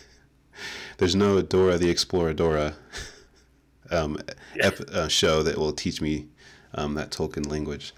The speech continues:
Speaker 1: So it's, it's slow
Speaker 2: Is
Speaker 1: going.
Speaker 2: it, is, is Gandalf, just, just to get me straight so the geeks don't go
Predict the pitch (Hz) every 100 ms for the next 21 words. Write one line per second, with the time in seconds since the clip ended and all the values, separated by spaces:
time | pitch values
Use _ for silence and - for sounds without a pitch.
0 | - - 73 69 64 - - 80 80 -
1 | 87 78 78 151 151 135 135 165 - -
2 | - - - - _ - - _ - 120
3 | 131 127 151 175 175 175 - - - -
4 | - 127 127 139 127 147 143 131 123 139
5 | 120 - 123 117 117 120 - 131 117 120